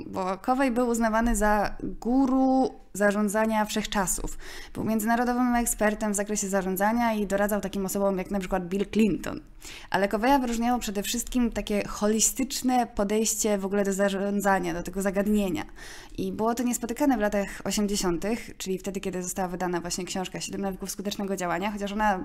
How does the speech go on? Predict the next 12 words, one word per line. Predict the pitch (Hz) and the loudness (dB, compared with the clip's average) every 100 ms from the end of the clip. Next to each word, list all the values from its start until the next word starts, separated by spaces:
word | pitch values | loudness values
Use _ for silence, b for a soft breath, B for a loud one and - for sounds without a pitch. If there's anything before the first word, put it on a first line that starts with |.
| 151 | -6
została | 208 208 | -2 -2
pod | 196 226 | -2 -4
koniec, | 185 180 170 | -2 -2 -2
ponieważ | 190 180 | -2 0
w | 190 | -2
roku | 202 208 208 | -4 -4 -4
osiemdziesiątym | 196 208 226 214 202 | 0 0 0 -2 0
dziewiątym, | 202 175 165 185 240 B B | 0 -2 -4 -4 -6 B B
ale | - 202 | 0 2
w | |
każdym | 247 262 262 | 2 2 2
razie, | 220 233 247 | 0 0 -2